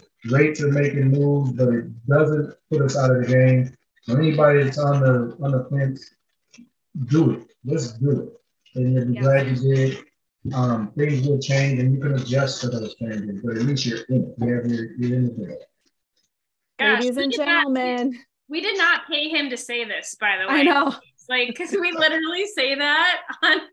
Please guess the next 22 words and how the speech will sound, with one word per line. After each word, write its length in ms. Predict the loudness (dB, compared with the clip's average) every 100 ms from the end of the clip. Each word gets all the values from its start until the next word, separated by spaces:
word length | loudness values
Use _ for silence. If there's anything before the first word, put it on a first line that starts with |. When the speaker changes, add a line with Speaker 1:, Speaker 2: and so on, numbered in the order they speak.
| _ _ _
Speaker 3:
so 320 | -4 -2 0
many 260 | 0 0 0
of 100 | 4
our 140 | 4
Speaker 2:
Every 320 | 4 2 0
Speaker 3:
episodes. 640 | -4 -6 -4 -4 -6 -10 _ _ _ _ _ -6
Speaker 2:
Yeah, 300 | 2 4 4
we 140 | 2 2
always 360 | 2 2 2
have, 440 | -4 -8 -4 -4 -4
like, 220 | -6 -6
on 160 | -8 -6
a 60 |
monthly 360 | -4 -6 -4 -4
basis, 440 | -4 -8 -8 -8 -6
we 80 |
always 260 | -4 -6 -6
do 320 | -6 -6 -6
a, 140 | -8 -10 -10
a 80 | -6
market 400 | -4 -4 -4 -4
update. 640 | -6 -6 -8 -8 -10